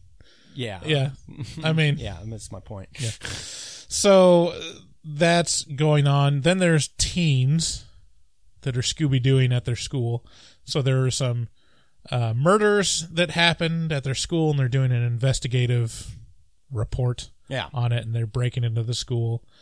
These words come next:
Speaker 2: Um, and that, uh, story is, is, uh, flavored with, like, ghost
Speaker 1: Yeah.
Speaker 2: haunting story.
Speaker 1: Jump scares.
Speaker 2: Jump scares. Um, then you got the White family.
Speaker 1: Not great jump scares.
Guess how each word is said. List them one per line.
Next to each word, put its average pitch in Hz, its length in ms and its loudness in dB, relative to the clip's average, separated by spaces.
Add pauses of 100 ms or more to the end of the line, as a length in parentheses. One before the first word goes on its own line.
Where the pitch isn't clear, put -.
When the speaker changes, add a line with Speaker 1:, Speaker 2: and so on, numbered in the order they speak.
(460)
Speaker 2:
Um, 117 520 -2 (800)
and 151 220 2
that, 185 480 4
uh, - 320 -14 (400)
story 147 520 4
is, 131 260 2
is, 131 360 0
uh, 117 520 0 (480)
flavored 127 580 0
with, 120 260 -2
like, 117 400 0 (480)
ghost 123 480 0 (220)
Speaker 1:
Yeah. 95 140 -8 (180)
Speaker 2:
haunting 120 560 -2
story. 123 500 0
Speaker 1:
Jump 120 240 -8
scares. 98 600 -6
Speaker 2:
Jump 131 140 0
scares. 123 540 -2 (560)
Um, 135 480 0
then 185 200 0
you 180 120 2
got 160 540 4
the 147 300 0
White 170 300 2
family. 131 500 -2 (200)
Speaker 1:
Not 233 160 -2
great 196 240 2
jump 104 300 -6
scares. 98 500 -12